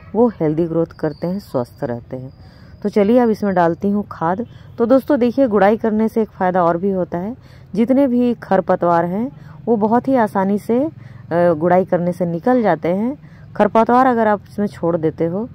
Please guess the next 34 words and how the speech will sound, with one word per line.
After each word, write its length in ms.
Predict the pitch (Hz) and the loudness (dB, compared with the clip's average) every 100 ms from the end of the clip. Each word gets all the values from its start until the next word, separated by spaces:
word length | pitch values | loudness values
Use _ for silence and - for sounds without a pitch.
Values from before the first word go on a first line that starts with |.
| - - - | -18 -20 -6
तो 280 | - 175 175 | 0 2 2
इसमें 800 | - 180 - 175 175 175 175 170 | 2 -2 -4 -4 -2 0 0 -2
इल्लियाँ 440 | - 202 202 220 214 | -2 -2 0 0 2
बनने 300 | 196 185 190 | 0 0 0
लगती 340 | 175 160 175 | -2 -4 -6
हैं, 240 | 185 233 285 - - - | -4 -6 -8 -16 -20 -2
फिर 120 | 226 | 0
वो 140 | 220 226 | 2 2
पौधों 360 | 190 180 185 185 | 2 2 2 -2
में 420 | 185 185 180 180 - | 0 0 0 -2 -4
ऊपर 240 | 160 175 | -2 -2
की 160 | 170 175 | 0 0
ओर 160 | 160 165 - - | 2 2 -2 -4
बढ़ती 300 | 165 160 - | -4 -2 -4
हैं 200 | 175 220 | -6 -4
और 260 | 226 156 151 - - - - | -2 -2 -4 -8 -20 -12 0
फलों 240 | 196 220 | 2 2
को 100 | 220 | 0
खाने 320 | 208 190 180 | -4 -4 -2
लगती 300 | 185 156 - | -2 -4 -6
हैं। 200 | 180 208 240 | -6 -6 -6
इसीलिए 480 | 226 262 247 254 247 - - - | -6 -2 2 2 0 -8 -20 -4
जितने 280 | 185 233 277 | 0 2 2
भी 100 | 285 | 2
खरपतवार 640 | 277 - 208 202 185 175 175 | -2 0 0 2 2 2 0
होते 280 | 165 151 160 | -2 -4 -4
हैं 220 | 180 233 - - - - | -4 -6 -8 -16 -16 -2
उनको 220 | 214 226 | 0 4
निकालना 440 | 254 226 202 196 220 | 4 4 2 2 0
बहुत 320 | 180 180 185 | 0 -2 -2
ही 80 | 220 | -2
ज़रूरी 340 | 180 170 175 | 0 0 0
होता 260 | 180 165 160 | -2 -2 -4
है। 140 | 185 | -4